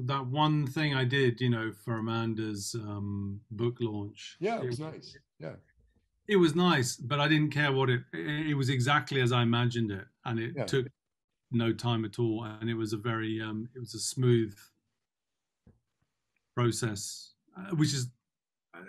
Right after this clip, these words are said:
Speaker 1: so that there was a liberating element to it, which, which
Speaker 2: Yeah.
Speaker 1: is part to do with this, what you've said about, so it wasn't a conflictual structure. It was, um,
Speaker 2: Yeah.
Speaker 1: it was, a, I d-, I
Speaker 2: It was
Speaker 1: wanna
Speaker 2: real
Speaker 1: do
Speaker 2: cre-,
Speaker 1: it. I
Speaker 2: but
Speaker 1: wanna
Speaker 2: it was
Speaker 1: do it.
Speaker 2: real creating.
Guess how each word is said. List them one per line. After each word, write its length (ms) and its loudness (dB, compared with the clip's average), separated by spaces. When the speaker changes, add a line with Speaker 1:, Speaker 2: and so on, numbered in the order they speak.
Speaker 1:
so 140 -2
that 300 0
there 80 0
was 100 2
a 60 0
liberating 640 2
element 420 2
to 140 0
it, 200 0
which, 340 -2
which 120 0
Speaker 2:
Yeah. 60 0
Speaker 1:
is 100 -4
part 160 -4
to 100 -4
do 160 4
with 100 6
this, 440 -4
what 160 -2
you've 160 -4
said 260 0
about, 280 -4
so 80 -6
it 80 -6
wasn't 300 2
a 40 4
conflictual 1080 -2
structure. 580 -6
It 80 -6
was, 180 -6
um, 480 -6
Speaker 2:
Yeah. 240 -4
Speaker 1:
it 60 0
was, 140 4
a, 60 0
I 140 2
d-, 140 0
I 40 -6
Speaker 2:
It 40 -2
was 120 6
Speaker 1:
wanna 120 6
Speaker 2:
real 160 8
Speaker 1:
do 60 4
Speaker 2:
cre-, 100 6
Speaker 1:
it. 160 0
I 40 -2
Speaker 2:
but 220 2
Speaker 1:
wanna 200 4
Speaker 2:
it 40 2
was 140 4
Speaker 1:
do 60 4
it. 60 0
Speaker 2:
real 520 2
creating. 560 -4